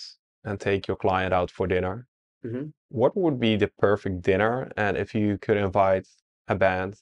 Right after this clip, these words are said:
Speaker 1: a music band, would boygenius be part of that?
Speaker 2: <laughs> Oh, dinner. Well, I would be, I would be hostly, first of all. So it would be what they would want to, uh, have for dinner.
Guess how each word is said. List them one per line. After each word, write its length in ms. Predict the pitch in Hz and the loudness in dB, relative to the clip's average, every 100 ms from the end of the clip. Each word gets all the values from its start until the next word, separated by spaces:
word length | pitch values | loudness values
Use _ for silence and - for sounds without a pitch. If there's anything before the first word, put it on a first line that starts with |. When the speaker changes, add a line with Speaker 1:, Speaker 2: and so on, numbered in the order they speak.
| - | -4
Speaker 1:
a 40 | |
music 400 | 110 120 139 113 | 0 2 4 4
band, 240 | 104 107 107 | 4 2 0
would 160 | 110 101 | -4 0
boygenius 640 | 104 104 - 101 107 104 | 4 4 2 0 0 -2
be 100 | 113 | -8
part 220 | 107 101 104 | -2 0 0
of 80 | - | 0
that? 200 | 107 - - - - - _ - _ _ _ _ _ _ | -2 -2 -14 -16 -16 -20 _ -20 _ _ _ _ _ _
Speaker 2:
<laughs> 540 | 220 220 214 208 196 190 - _ _ _ _ _ _ _ _ - | 0 2 0 0 -2 -4 -12 _ _ _ _ _ _ _ _ -2
Oh, 100 | 156 | 4
dinner. 500 | 127 117 135 123 107 107 | 4 6 6 8 6 8
Well, 160 | 160 | 10
I 40 | 180 | 10
would 240 | 185 175 - _ _ | 6 2 -14 _ _
be, 100 | 139 | 6
I 80 | 156 | 8
would 100 | 160 | 8
be 100 | 160 | 6
hostly, 560 | - 131 131 - 107 | 8 6 6 4 2
first 300 | 92 95 - | 4 0 0
of 100 | 92 | -4
all. 220 | 76 52 - | -4 -4 -4
So 140 | - | 0
it 40 | 98 | 0
would 100 | 95 | 0
be 120 | 104 | 0
what 260 | 101 101 - | 2 2 2
they 160 | 98 | 0
would 200 | 92 87 | 0 -4
want 280 | 90 85 76 - - | -2 -4 -6 -10 -8
to, 280 | 85 82 80 | -6 -4 -2
uh, 320 | 52 50 - - | -2 -2 -4 -10
have 220 | - 85 - | -2 -2 -2
for 100 | 90 | -8
dinner. 400 | 85 85 85 | -8 -8 -12